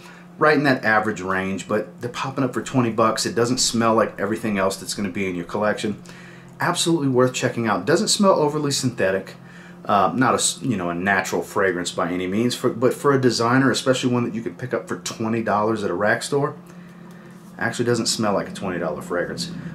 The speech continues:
One that you should check out if you come across it, because it's not your s-, typical blue fragrance, typical freshy, or anything like that. Check it out if you come across it. It's True Religion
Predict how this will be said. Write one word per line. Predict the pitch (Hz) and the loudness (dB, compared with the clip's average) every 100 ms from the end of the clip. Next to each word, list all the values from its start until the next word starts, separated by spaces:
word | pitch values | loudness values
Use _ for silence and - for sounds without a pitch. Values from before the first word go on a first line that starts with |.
| - | -2
One | 127 | 2
that | 175 165 | 2 0
you | |
should | 165 127 | -2 0
check | - 131 | 2 4
out | 143 120 | 4 2
if | 110 | 2
you | |
come | 107 113 95 | -2 -2 -2
across | - 107 107 | 2 2 2
it, | 101 92 | -2 -4
because | 95 104 | -4 -4
it's | 90 110 | -4 -2
not | 107 - | -2 -2
your | 92 | -4
s-, | - | -4
typical | - 147 123 131 | -2 -2 2 2
blue | 110 120 123 | 2 4 4
fragrance, | 120 120 113 110 110 - | 4 4 4 2 -2 -2
typical | - 127 123 117 | -2 -4 -4 -8
freshy, | - 117 110 - 104 92 - - - - - | 0 2 4 2 0 -4 -10 -20 -20 -20 -10
or | 95 | -6
anything | 98 101 92 | -4 -2 -2
like | 92 - | -4 -4
that. | 82 - - - - - - - - - | -6 -6 -10 -20 -20 -20 -20 -20 -20 -18
Check | - 131 143 | -4 0 4
it | |
out | 139 | 4
if | 117 | 4
you | 117 | 0
come | 123 98 | -4 -4
across | - 107 87 | 0 0 0
it. | 87 | -6
It's | 87 - | -8 -8
True | - 156 | -8 -2
Religion | 143 120 92 85 | 2 2 0 -6